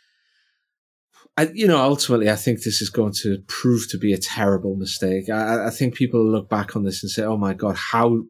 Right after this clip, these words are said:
why did we do this?" You know, we had, we had Intel, we had Micron, we had, uh, Nvidia, we had the Taiwanese,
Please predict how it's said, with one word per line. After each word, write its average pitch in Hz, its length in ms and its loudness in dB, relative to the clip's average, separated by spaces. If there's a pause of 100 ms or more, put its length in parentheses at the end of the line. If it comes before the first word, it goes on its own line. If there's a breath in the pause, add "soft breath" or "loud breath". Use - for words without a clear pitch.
(120)
why 113 360 4
did 117 220 -6
we 104 80 -2
do 101 200 0
this?" 95 260 -4
You 104 60 -2
know, 107 80 0
we 101 100 0
had, 101 220 0 (760)
we 104 80 0
had 107 240 0
Intel, 123 540 2
we 107 100 -2
had 92 220 -6 (280)
Micron, 117 720 0
we 95 120 -6
had, 95 240 -4 (340)
uh, 92 440 -6 (100)
Nvidia, 110 720 2
we 101 120 -6
had 95 200 -6
the 92 80 -14
Taiwanese, 117 960 0